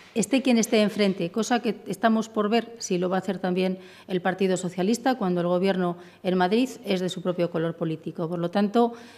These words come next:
eh, yo creo que en, quizá en el fragor de la batalla política en las Cortes,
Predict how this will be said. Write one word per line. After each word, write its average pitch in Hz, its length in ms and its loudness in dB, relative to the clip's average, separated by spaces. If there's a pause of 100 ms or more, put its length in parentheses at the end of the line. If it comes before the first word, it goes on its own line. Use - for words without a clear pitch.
(140)
eh, 170 520 -2 (180)
yo 190 100 -6
creo 190 200 -2
que 175 480 -2 (520)
en, 180 420 0 (220)
quizá 196 520 0 (800)
en 180 220 0
el 175 160 0
fragor 190 320 0
de 196 80 2
la 185 80 4
batalla 175 600 4
política 185 460 0
en 170 80 0
las 170 140 -2
Cortes, 196 480 -4